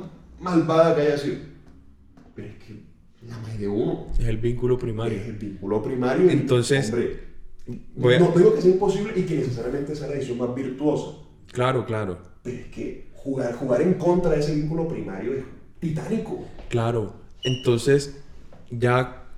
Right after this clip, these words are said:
Speaker 2: para cerrar el podcast, y si lo quieres añadir algo más, creo que Aida no fue libre de
Speaker 1: No fue libre de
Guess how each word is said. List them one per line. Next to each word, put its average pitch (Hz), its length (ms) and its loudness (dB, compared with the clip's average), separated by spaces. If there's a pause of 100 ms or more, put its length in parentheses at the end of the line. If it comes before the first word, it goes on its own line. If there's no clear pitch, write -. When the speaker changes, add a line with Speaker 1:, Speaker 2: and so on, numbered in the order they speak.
(380)
Speaker 2:
para 127 300 2
cerrar 110 460 -4
el 127 160 2
podcast, 139 600 -2 (1000)
y 120 100 -4
si 117 140 0
lo 110 140 2
quieres 107 280 0
añadir 123 400 2
algo 120 240 0
más, 127 320 -2 (540)
creo 127 240 6
que 147 180 6
Aida 139 380 4
no 131 220 2
fue 123 220 4
libre 131 380 2
de 131 560 2 (1080)
Speaker 1:
No 104 140 -18
fue 104 160 -16
libre 101 220 -12
de - 280 -18